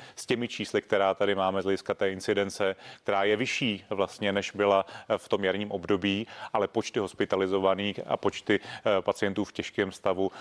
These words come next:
jsou nižší. Takže tady vidíme tu jednoznačnou, ten jednoznačný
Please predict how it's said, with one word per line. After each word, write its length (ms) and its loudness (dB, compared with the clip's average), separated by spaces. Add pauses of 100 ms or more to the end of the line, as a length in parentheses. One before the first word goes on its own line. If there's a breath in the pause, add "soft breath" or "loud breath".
jsou 220 0
nižší. 420 -2 (200 loud breath)
Takže 360 0 (260 loud breath)
tady 220 0
vidíme 520 0 (240)
tu 160 2
jednoznačnou, 880 4 (120)
ten 140 0
jednoznačný 360 2